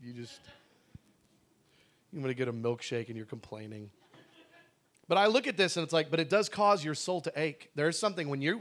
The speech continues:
when you fast, your spirit becomes more alive because,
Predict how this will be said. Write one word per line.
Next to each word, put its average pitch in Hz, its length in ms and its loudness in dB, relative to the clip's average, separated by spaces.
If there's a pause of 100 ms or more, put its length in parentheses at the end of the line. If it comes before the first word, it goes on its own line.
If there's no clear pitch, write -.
(140)
when 143 140 -2
you 220 120 0
fast, 165 640 0 (640)
your 190 220 2
spirit 214 720 0
becomes 160 540 0
more 180 300 4
alive 139 680 4 (360)
because, 165 500 2